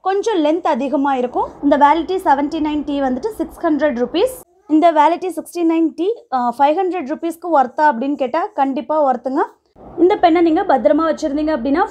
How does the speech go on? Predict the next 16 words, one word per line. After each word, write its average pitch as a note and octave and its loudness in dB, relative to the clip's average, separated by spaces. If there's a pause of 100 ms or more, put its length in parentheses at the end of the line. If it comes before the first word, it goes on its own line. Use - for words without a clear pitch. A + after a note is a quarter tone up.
five E4 0
to G#4 0
six D#4 -4 (100)
years D#4+ 0 (360)
தாராளமா D4 4
யூஸ் C#4+ -2
பண்ணலாம். D4 0 (360)
நடுவுல F#4+ 2
ஏதாவது D#4+ 2
பிரச்சனையாச்சு E4 -2
அப்படின்னாலும் D#4 0 (320)
அந்த D4+ 0
கடையிலேயே F#4 2
நீங்க F#4+ 2
சர்வீஸும் D#4+ 0
பண்ணிக்கலாம். D4 0